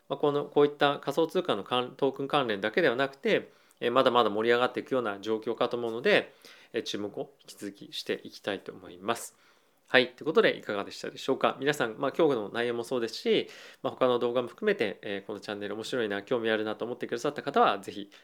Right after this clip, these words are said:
サポートのためにもチャンネル登録や、あとベルボタンも押していただけると非常に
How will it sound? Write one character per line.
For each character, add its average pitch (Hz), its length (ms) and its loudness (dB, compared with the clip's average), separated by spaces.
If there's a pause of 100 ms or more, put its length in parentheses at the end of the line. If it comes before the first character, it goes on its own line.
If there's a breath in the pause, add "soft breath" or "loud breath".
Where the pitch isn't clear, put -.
(180 soft breath)
サ - 140 -6
ポ 135 140 4
ー 127 40 2
ト 127 100 2
の 120 140 2
た - 140 -4
め 147 100 2
に 214 80 0
も 104 240 0
チ - 80 -20
ャ 107 60 -8
ン 98 60 -10
ネ 98 100 -6
ル 95 60 -16
登 98 180 -6
録 95 180 -6
や、 147 200 4
あ - 60 -10
と 101 200 -8 (340 soft breath)
ベ 120 100 8
ル 135 80 10
ボ 156 60 4
タ 123 120 4
ン 95 60 -4
も 95 120 -10
押 - 60 -12
し - 80 -12
て - 80 -6
い 110 40 -8
た - 80 -2
だ 131 80 -2
け 226 120 0
る 220 40 -14
と 123 240 2
非 - 100 -10
常 101 140 -4
に 120 260 -6